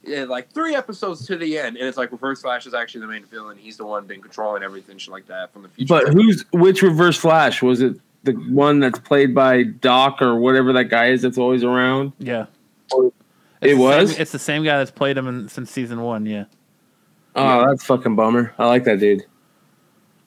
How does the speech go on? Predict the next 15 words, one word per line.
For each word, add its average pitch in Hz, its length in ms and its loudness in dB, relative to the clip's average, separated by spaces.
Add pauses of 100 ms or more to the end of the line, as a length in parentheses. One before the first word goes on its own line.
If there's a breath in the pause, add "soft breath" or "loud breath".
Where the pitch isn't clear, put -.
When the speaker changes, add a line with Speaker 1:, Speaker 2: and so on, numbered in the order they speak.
(120)
Speaker 1:
Yeah, 120 220 2
the, 120 260 -10
um, 123 220 -2
he 123 60 -6
plays, 123 400 -6
um, 101 360 -8
Harrison 113 460 -8
Wells. 107 340 -6
I 104 80 -12
can't - 240 -8
Speaker 3:
Yeah. 113 60 -4
Speaker 1:
think 135 140 -4
of 123 80 -4
his 120 160 -2
damn, 117 280 -2